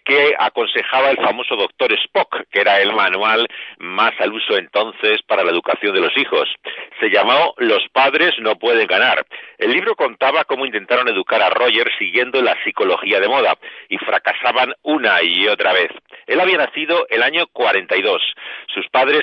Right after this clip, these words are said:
se mudaron bastante, como hacen bas-, en, en Estados Unidos la mayor parte de la gente. Se fueron a Florida, vivieron en Nueva York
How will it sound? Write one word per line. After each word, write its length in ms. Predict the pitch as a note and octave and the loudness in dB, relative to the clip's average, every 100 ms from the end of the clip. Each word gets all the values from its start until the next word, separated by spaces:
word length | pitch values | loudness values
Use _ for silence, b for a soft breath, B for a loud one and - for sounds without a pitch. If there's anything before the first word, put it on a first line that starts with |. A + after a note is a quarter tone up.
| - | 0
se 260 | A#2+ G#2 | 2 2
mudaron 380 | F#2+ G2 A#2 B2 | 2 0 0 0
bastante, 600 | F2+ E2+ - A#2 B2 C#3+ | -2 -4 -2 -4 -2 -4
como 240 | C3+ G#2 F#2 | -2 -2 0
hacen 420 | - G2+ F#2+ F2 | 0 -2 -4 -4
bas-, 140 | D#2 - | -4 -4
en, 280 | F#2 F#2+ F2 D#2 | -6 -2 -2 -2
en 80 | E2 | -6
Estados 320 | D2+ G2+ F#2 | -2 -2 0
Unidos 200 | F#2+ G2 | 0 0
la 80 | E2+ | 2
mayor 200 | D#2+ F2 | 2 0
parte 220 | F2 - | -2 0
de 40 | D#2+ | 0
la 80 | |
gente. 380 | - F#2 E2+ A2+ - B B B - | 0 -2 -2 -2 -4 B B B -4
Se 80 | G2+ | -2
fueron 260 | F#2 A2 | 2 2
a 80 | G#2 | 2
Florida, 540 | F#2 F2 E2 G#2+ G#2+ G#2+ | 0 0 0 0 2 2
vivieron 300 | F#2+ F#2+ F#2+ | 2 0 0
en 80 | E2+ | 0
Nueva 180 | D2+ | 0
York 420 | D2 F2+ G#2+ G#2+ | 2 2 2 0